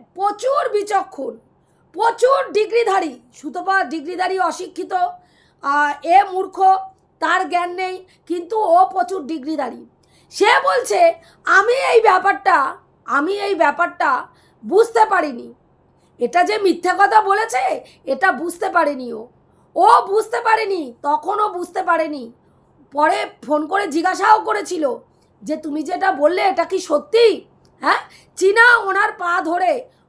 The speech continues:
ওনার পা ধরে চোখের জলে একেবারে পা ভাসিয়েছে, সেটাও মিথ্যা। এটা কিন্তু আমরা তখনই বুঝতে পেরেছিলাম, কিন্তু এই ঢেপি সুন্দরী সেই সময় নাকি বুঝতে পারেনি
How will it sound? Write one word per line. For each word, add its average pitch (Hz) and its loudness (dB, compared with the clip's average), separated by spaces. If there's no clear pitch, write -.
ওনার 403 0
পা 349 -2
ধরে 359 -4
চোখের 330 -2
জলে 311 0
একেবারে 330 -2
পা 311 -2
ভাসিয়েছে, 285 -6
সেটাও 349 0
মিথ্যা। 311 -4
এটা 311 -4
কিন্তু 311 -4
আমরা 302 0
তখনই 320 -6
বুঝতে 285 -10
পেরেছিলাম, 277 -4
কিন্তু 311 -6
এই 294 2
ঢেপি 269 -8
সুন্দরী 392 -6
সেই 311 -6
সময় 320 -6
নাকি 339 -6
বুঝতে 285 -6
পারেনি 269 -6